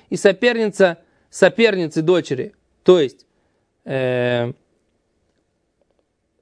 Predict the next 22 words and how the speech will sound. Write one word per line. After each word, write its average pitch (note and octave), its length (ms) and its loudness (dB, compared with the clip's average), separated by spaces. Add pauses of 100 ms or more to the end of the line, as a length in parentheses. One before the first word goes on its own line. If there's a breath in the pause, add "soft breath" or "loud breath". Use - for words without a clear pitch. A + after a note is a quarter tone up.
с E3 400 2
братом F3+ 500 0
номер E3+ 260 -2
два, E3 260 0
который C#3+ 300 -2
умер C#3+ 260 -2
без C3 160 -4
детей, C4+ 500 -4 (880)
э, C3+ 180 -4
вторая E3+ 460 2
его C#3+ 220 -4
жена, A#3 260 -6
она G#3+ 140 -4
тоже G3+ 160 0
свободна. D3+ 400 -6 (640)
«Афилу B3 480 2
энме». F3 440 -4
И E3+ 40 -8
такая A#3 320 0
ситуация C4+ 300 -2
может G#3 120 -2
повторяться G#3 580 -2